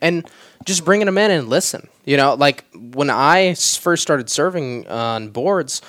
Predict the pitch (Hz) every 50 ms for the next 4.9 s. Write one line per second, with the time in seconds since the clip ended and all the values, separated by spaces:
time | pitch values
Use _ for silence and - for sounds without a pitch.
0 | - - - - - 143 196 196 160 - - - - 117 101 95 - - 107 95
1 | 95 113 _ _ _ _ _ _ _ _ - 104 101 95 95 101 120 135 113 -
2 | - - 180 226 - - - - 131 147 214 220 135 107 - - 113 98 95 95
3 | 95 - - 175 247 254 - - 202 147 123 110 120 180 233 196 120 98 110 175
4 | 240 226 - 117 131 135 120 110 110 143 190 208 180 - - 113 120 131